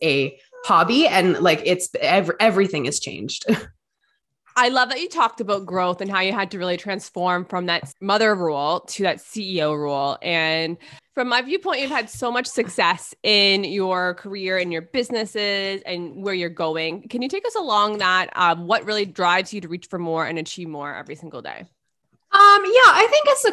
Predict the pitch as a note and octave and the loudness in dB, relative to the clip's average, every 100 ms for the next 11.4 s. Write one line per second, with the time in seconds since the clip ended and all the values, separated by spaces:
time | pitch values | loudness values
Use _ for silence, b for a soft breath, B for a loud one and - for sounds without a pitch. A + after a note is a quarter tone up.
0 | - E4+ F#4 A#4+ A#4 G#4+ - - - F4 | 2 2 4 4 4 2 -2 -10 2 4
1 | D#4+ F4 G4 - F4+ F4 E4 B3+ B3 A#3+ | 6 4 2 0 4 4 4 2 2 -2
2 | A3+ F3 F3 A#3 C#4 C#4+ E4+ F4+ D#4 C#4+ | -2 0 0 2 2 2 -2 0 2 4
3 | D4 C#4+ C#4 A3+ A3 A3 A3 A3 G#3+ - | 6 4 4 4 4 6 4 4 -6 -14
4 | _ G#3+ G3 G3 G3+ - F#4+ A4 A#4+ A#4+ | _ 6 6 4 0 2 2 6 4 4
5 | - - - - _ _ B3 C#4 D#4 D4 | -10 -18 -20 -20 _ _ -2 4 6 8
6 | A#3+ C4 B3 C3 A#2+ D#3 F#3 G3 G#3 G#3 | 6 4 0 -2 0 0 0 2 2 2
7 | - A3+ A#3+ B3+ D4+ D#4+ C4 - - B3+ | 4 6 6 6 6 4 -2 -8 -2 0
8 | - D4+ C#4+ - - D#4+ E4+ E4+ D4+ A#3+ | 2 0 0 -8 -2 2 4 4 4 2
9 | F#3 F#3 _ _ _ _ _ _ _ _ | -2 -6 _ _ _ _ _ _ _ _
10 | _ C4+ C#4+ C#4 B3+ D4 F4 G#4 E4+ C#4+ | _ 0 4 4 4 6 6 6 6 4
11 | C4+ C#4+ C#4+ - | 6 6 6 2